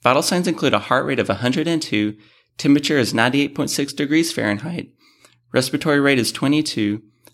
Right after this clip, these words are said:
blood pressure is one twenty-four over eighty, and his O two sat is ninety-eight percent. Almost every triage chief complaint for a patient with sickle cell disease will say sickle cell pain crisis.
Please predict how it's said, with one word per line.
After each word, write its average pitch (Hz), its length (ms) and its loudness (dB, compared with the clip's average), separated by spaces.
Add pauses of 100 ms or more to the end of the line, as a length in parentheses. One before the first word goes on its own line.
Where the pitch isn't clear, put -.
(140)
blood 131 180 2
pressure 143 260 0
is 110 120 2
one 127 180 0
twenty-four 147 500 0
over 165 220 0
eighty, 107 420 -2 (220)
and 101 80 -2
his 101 180 2
O 139 140 4
two 147 180 2
sat 135 280 0
is 101 120 -2
ninety-eight 117 460 0
percent. 90 460 -4 (1300)
Almost 117 280 0
every 185 220 4
triage 160 400 2
chief 147 220 2
complaint 123 500 0
for 117 100 -2
a 104 40 0
patient 131 340 0
with 165 80 -4
sickle - 260 0
cell 110 200 0
disease 98 540 -2 (320)
will - 80 -2
say 117 160 2
sickle 135 320 2
cell 117 220 -2
pain 175 300 0
crisis. - 600 -4